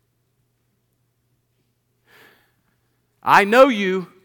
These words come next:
because I knew you yesterday when you were talking without self-control."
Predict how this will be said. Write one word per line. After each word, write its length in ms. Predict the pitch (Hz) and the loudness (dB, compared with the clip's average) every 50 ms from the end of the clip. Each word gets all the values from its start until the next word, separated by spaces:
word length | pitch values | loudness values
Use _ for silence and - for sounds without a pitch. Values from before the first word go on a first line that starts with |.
| _ _ _ _ _ | _ _ _ _ _
because 360 | - 160 156 - 196 165 - - | -10 -10 -6 -4 -6 -4 -4 -4
I 260 | - 165 190 220 233 | 0 0 0 0 0
knew 340 | 233 220 214 220 220 220 226 | -4 -6 -6 -6 -6 -4 -6
you 540 | 220 180 180 196 208 214 214 214 208 185 - - _ _ _ | -6 -8 -6 -6 -4 -4 -4 -6 -8 -10 -14 -20 _ _ _
yesterday 1080 | - 139 135 143 156 190 214 208 - - - - - 170 151 156 147 127 107 98 90 - _ _ _ _ _ | -16 -14 -12 -2 0 0 0 0 -4 -10 -16 -12 -12 -8 -6 -6 -6 -6 -8 -12 -20 -20 _ _ _ _ _
when 160 | 135 143 147 | -14 -12 -12
you 160 | 143 160 165 | -10 -10 -12
were 200 | 143 139 131 113 - _ _ _ _ _ _ _ _ _ _ _ _ _ _ _ _ _ _ _ _ _ _ _ _ _ _ _ _ _ _ _ _ _ _ _ _ _ _ _ _ _ _ | -12 -12 -14 -16 -20 _ _ _ _ _ _ _ _ _ _ _ _ _ _ _ _ _ _ _ _ _ _ _ _ _ _ _ _ _ _ _ _ _ _ _ _ _ _ _ _ _ _
talking 440 | - 175 170 165 160 - 165 151 | -4 -2 -2 -2 -2 -6 -8 -8
without 360 | 147 143 139 143 143 - - - - _ _ _ _ _ | -8 -4 -4 -4 -4 -4 -6 -14 -20 _ _ _ _ _
self-control." 800 | - - - 170 160 151 - - - 123 113 - - 139 117 95 | -20 -14 -8 -8 -8 -8 -8 -12 -16 -16 -16 -14 -14 -14 -14 -14